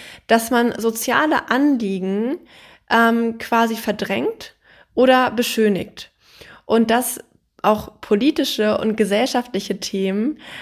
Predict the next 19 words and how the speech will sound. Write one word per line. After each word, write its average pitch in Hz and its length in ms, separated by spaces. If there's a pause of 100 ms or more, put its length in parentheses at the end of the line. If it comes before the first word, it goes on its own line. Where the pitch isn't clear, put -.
(160)
ähm, 226 540 (100)
ja, 240 320 (960)
ignoriert 233 640
werden 262 640
oder 202 320
dass 202 180
man 202 140
sagt, 202 360
die, 190 160
die 196 140
sind 302 240
ja 311 80
gar 247 240
nicht 240 140
so 226 100
problematisch, 202 1080 (280)
sondern 247 240
das 240 140
Problem 214 500